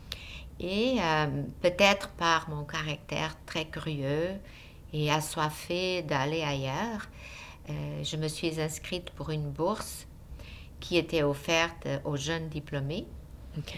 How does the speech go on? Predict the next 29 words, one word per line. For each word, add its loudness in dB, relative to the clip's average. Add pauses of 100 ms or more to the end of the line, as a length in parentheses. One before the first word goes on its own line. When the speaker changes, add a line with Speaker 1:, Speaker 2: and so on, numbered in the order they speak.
(460)
Speaker 1:
pour, 4
euh, 4
faire 0
une 0
spécialité -2 (1080)
d'un 2
cursus -2
qui 0
n'avait 4
pas 0
dans 0
notre 0
formation, -2
que 2
c'était -2
éducation 0
par 0 (140)
l'art. 0
Speaker 2:
Hmm, 2
ok. -6 (520)
Speaker 1:
Donc, -2 (140)
euh, -8 (300)
l'importance -2
de 2
l'art 0 (680)
dans 4
l'éducation 0
et -2
dans 0